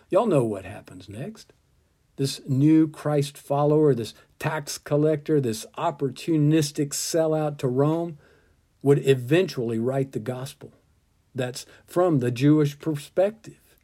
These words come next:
It's Matthew who would go on to serve and help his people to see Jesus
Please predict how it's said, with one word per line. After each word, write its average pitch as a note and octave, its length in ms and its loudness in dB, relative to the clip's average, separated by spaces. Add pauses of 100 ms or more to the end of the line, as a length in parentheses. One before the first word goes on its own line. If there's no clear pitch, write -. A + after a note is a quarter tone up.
(220)
It's D#3+ 200 0 (180)
Matthew F3 800 2
who C3 160 -2
would A#2+ 140 -2
go B2+ 220 2
on A2 180 -2
to A2 80 -8
serve A2 400 0
and G#2+ 120 -6
help D3 260 0
his C#3 160 0
people D3 360 -2
to B2 100 -4
see F#3 300 -2
Jesus D3 540 0